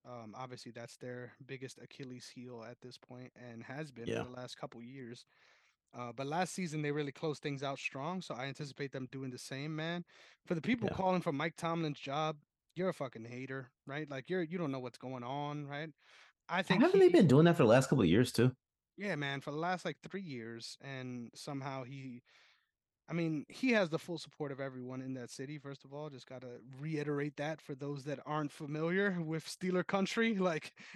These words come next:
Speaker 1: it is
Speaker 2: Yeah.
Speaker 1: a fucking thing. Uh,
Speaker 2: Yeah.
Speaker 1: but, uh, on top of all of that, I, I really think he is one of the best coaches in the N F L. So, yeah, you'll be silly
Speaker 2: Oh,
Speaker 1: to
Speaker 2: for sure.
Speaker 1: is there. George Pickens
Speaker 2: Yeah.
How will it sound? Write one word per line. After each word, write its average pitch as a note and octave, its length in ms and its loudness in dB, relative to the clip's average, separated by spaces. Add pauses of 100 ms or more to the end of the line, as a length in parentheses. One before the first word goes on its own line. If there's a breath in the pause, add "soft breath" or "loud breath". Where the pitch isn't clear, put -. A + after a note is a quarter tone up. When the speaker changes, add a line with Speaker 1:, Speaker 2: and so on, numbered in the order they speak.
Speaker 1:
it - 120 6
is - 120 8
Speaker 2:
Yeah. G#3 60 8
Speaker 1:
a F3+ 60 4
fucking F#3+ 420 0
thing. A3+ 420 -2 (400 soft breath)
Uh, D3 260 -2
Speaker 2:
Yeah. D#3 140 6
Speaker 1:
but, G3 220 4 (960)
uh, C#3+ 360 -6
on C#3+ 140 -6
top F3+ 260 0
of D3+ 60 -2
all D3 160 0
of C3+ 80 -8
that, B2+ 180 -4
I, B2+ 120 -4
I B2+ 120 -6
really C#3 260 -4
think C3 200 -10
he B2+ 180 -16
is B2+ 300 -10
one B2+ 160 -10
of B2+ 40 -8
the A#2+ 80 -14
best A#2 240 -12
coaches A#2+ 440 -14
in C3 240 -10
the A#2+ 140 -14
N A#2+ 140 -12
F - 140 -16
L. A#2+ 200 -14
So, A#2+ 340 -12
yeah, C#3 140 -8
you'll C3+ 180 -8
be C#3+ 140 -8
silly C3+ 420 -10
Speaker 2:
Oh, F#3 60 4
Speaker 1:
to G#3+ 60 -2
Speaker 2:
for - 80 -10
sure. D3 260 6 (260)
Speaker 1:
is A#2 140 -20
there. B2+ 260 -6 (340 soft breath)
George F3+ 240 0
Pickens F3 380 2
Speaker 2:
Yeah. C3+ 60 6